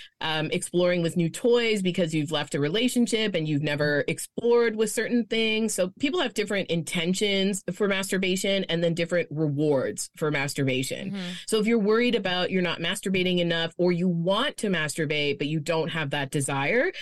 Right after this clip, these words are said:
Speaker 1: then that's something you can explore. I mean, things like birth control or S S R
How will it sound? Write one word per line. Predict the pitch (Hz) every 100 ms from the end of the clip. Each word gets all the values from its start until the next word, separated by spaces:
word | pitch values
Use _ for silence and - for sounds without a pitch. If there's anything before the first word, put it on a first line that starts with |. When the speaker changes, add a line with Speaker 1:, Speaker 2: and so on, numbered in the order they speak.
| - -
Speaker 1:
then | 220 220
that's | 226 269 -
something | 240 190 170 147
you | 185 185
can | 175 165
explore. | - - 147 127 80 -
I |
mean, | 165 165
things | 196 190
like | 185 185
birth | 202 196
control | 208 180 - 151 135 131
or | 143 -
S | 175 185
S | 170
R | 170